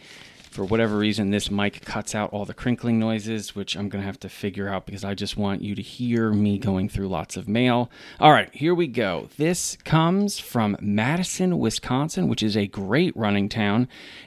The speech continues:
And this is Jill, it looks like Jill Wohler. Wohler or Wolin? Okay, I'm gonna go with Wohler.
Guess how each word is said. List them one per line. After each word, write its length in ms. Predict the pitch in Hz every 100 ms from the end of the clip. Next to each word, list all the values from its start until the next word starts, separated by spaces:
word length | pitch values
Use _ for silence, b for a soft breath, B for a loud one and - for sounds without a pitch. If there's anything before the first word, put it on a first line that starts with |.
| -
And 460 | 117 104 101 98 -
this 320 | 107 135 135
is 300 | - 110 95 - 101
Jill, 640 | - 123 139 160 180 202 - b b b
it 60 | 113
looks 180 | 123 -
like 200 | 107 98
Jill 340 | 110 117 117
Wohler. 480 | 101 101 104 - - - -
Wohler 420 | 104 110 135 160 175
or 160 | 127
Wolin? 540 | 104 104 107 101 - - _ _ _ _ -
Okay, 340 | - 95 113
I'm 120 | - 135
gonna 100 | 131
go 100 | 117
with 140 | 101
Wohler. 400 | 101 117 98 -